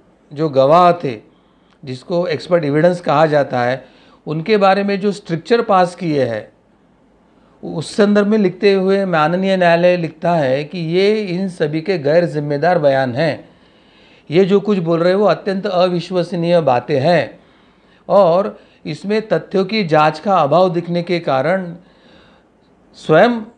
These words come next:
माननीय न्यायालय ने इन सभी तज्ञ विशेषज्ञ जो गवाह थे, उनको अच्छी सी फटकार लगाई थी। और इस संदर्भ में यह भी जानकर हमें लेना आवश्यक है कि इन्होंने किस प्रकार की झूठी कहानियाँ रचाई थी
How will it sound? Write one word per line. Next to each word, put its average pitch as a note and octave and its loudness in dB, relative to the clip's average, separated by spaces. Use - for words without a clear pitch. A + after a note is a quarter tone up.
माननीय E3+ -2
न्यायालय D3+ 0
ने F#3 -4
इन E3+ -2
सभी D#3+ -4
तज्ञ D#3+ -4
विशेषज्ञ E3+ -4
जो E3 -2
गवाह D3 2
थे, F#3+ -4
उनको E3+ -6
अच्छी E3+ -6
सी A3 -6
फटकार D3+ -4
लगाई A#2+ -6
थी। - -20
और G3+ 4
इस F#3+ -2
संदर्भ G#3 2
में A3 2
यह E3+ 2
भी A3+ 0
जानकर G#3 0
हमें F#3 -4
लेना F#3 -2
आवश्यक F3 0
है C#3 -2
कि A3 -2
इन्होंने A3 2
किस A3+ -4
प्रकार A3 0
की C4+ -2
झूठी F3+ -2
कहानियाँ G3 4
रचाई F3 2
थी A#3 -8